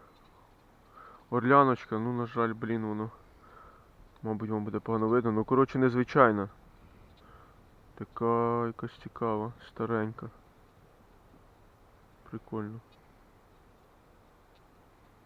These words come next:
Так, глядачі, дивіться, яка в мене краса випала.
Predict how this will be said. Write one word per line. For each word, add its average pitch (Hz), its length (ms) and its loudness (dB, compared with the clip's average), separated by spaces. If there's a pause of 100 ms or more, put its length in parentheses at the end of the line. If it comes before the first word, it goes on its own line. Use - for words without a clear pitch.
(1500)
Так, 165 140 -4
глядачі, 165 380 0
дивіться, 185 280 4
яка 180 160 6
в 170 40 6
мене 165 140 6
краса 175 300 4
випала. 117 420 2